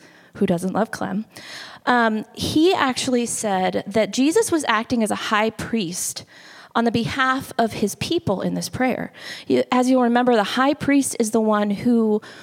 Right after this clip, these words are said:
would be allowed to enter into the Holy of Holies at the temple once a year, uh, on the Day of Atonement, to burn incense, incense and sprinkle animal blood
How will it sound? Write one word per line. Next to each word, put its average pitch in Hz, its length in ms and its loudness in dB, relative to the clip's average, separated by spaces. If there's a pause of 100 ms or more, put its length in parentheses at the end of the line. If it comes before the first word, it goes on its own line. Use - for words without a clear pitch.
would 247 140 2
be 240 120 4
allowed 226 520 4
to - 140 -2
enter 226 160 2
into 214 320 0
the 196 100 2
Holy 240 360 0
of 269 100 -2
Holies 196 340 2
at - 60 -4
the 220 60 -2
temple 175 560 -2 (760)
once 247 340 2
a 302 40 4
year, 202 380 0 (460)
uh, 220 40 2
on 202 240 2
the 196 60 2
Day 196 220 2
of 220 80 2
Atonement, 185 500 -2
to 226 120 0
burn 240 220 0
incense, 214 540 -2 (160)
incense 247 760 0 (280)
and 196 240 0
sprinkle 233 380 2
animal 220 340 2
blood 226 420 0